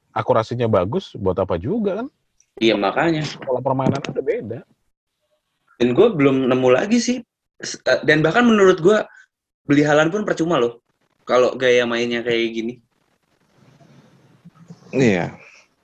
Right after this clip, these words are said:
Speaker 2: Gaya main kita butuh striker-striker yang selfless kayak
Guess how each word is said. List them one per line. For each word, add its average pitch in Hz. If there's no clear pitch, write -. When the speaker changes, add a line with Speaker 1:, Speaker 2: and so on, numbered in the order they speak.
Speaker 2:
Gaya 123
main 127
kita 147
butuh 160
striker-striker 147
yang 156
selfless -
kayak -